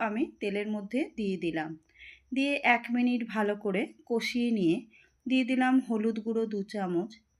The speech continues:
দু চামচ ঝাল লঙ্কার গুঁড়ো, আর কোনো উপকরণ বা মশলার কিন্তু এখানে প্রয়োজন নেই। ভালো করে মশলাটাকে কষিয়ে নিয়ে তার মধ্যে দিয়ে দিলাম মিডিয়াম সাইজের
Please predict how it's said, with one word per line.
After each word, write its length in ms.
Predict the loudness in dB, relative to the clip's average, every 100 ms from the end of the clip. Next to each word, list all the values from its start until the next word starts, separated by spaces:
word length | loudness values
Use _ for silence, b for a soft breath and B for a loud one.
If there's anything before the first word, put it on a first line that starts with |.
| _
দু 160 | -2 0
চামচ 400 | 0 0 0 0 -2
ঝাল 280 | -2 0 2 2
লঙ্কার 480 | 2 0 0 -2 -4
গুঁড়ো, 300 | -6 -4 -4 -6 -12 B B B B B _ _ _ _ 0
আর 200 | 4 2 0
কোনো 260 | -4 0 2 0 -4 _ _ -10
উপকরণ 540 | -2 -2 0 2 4 4
বা 120 | 4
মশলার 500 | 2 0 -2 0 0 -2
কিন্তু 300 | -4 -2 -2 -2
এখানে 360 | -4 -4 0 0 -2 -4
প্রয়োজন 500 | 0 2 2 0 2 2
নেই। 180 | 2 0 -8 B B B -2
ভালো 200 | 2 2
করে 180 | 2 2
মশলাটাকে 640 | 2 0 0 -2 -2 -2 -4 -4
কষিয়ে 420 | -4 -2 2 4
নিয়ে 220 | 4 2 0 2
তার 180 | 4 4
মধ্যে 300 | 2 0 -2
দিয়ে 240 | 0 -2
দিলাম 260 | -2 -2 -4 -4 -2
মিডিয়াম 400 | 0 2 2 2
সাইজের 440 | 2 0 2 0